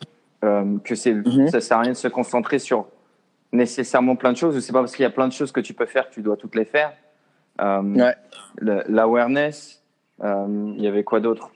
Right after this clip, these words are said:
Speaker 1: Euh, tu peux faire du beatbox avec ton chien. Euh,
Speaker 2: Ouais.
Speaker 1: enfin, voilà, on, on a dit pas mal de trucs. <clears throat> Qu'est-ce que pour toi, si quelqu'un écoutait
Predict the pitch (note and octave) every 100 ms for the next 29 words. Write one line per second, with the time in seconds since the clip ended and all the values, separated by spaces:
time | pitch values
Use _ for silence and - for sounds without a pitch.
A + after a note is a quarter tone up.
0 | _ _ - F#2+ G2 G2 - G#2 A#2 A2
1 | A2 G#2 A2 A2 B2 - A2 G#2+ A#2 G#2+
2 | D#3 D3 D3 - _ _ _ _ - G2
3 | G2 G2 G2+ G2+ G2+ G#2 A2 B2 - -
4 | _ _ - G2+ G2 B2 C3+ G#2+ A2 G#2+
5 | G#2 G#2 A#2 A2 A2 A#2+ E3+ C#3 - _
6 | - - D3 - - B2+ - B2 B2 -
7 | C#3 C#3 A2+ - B2 B2+ A2 C3+ A2 A#2
8 | B2+ C3 A#2+ -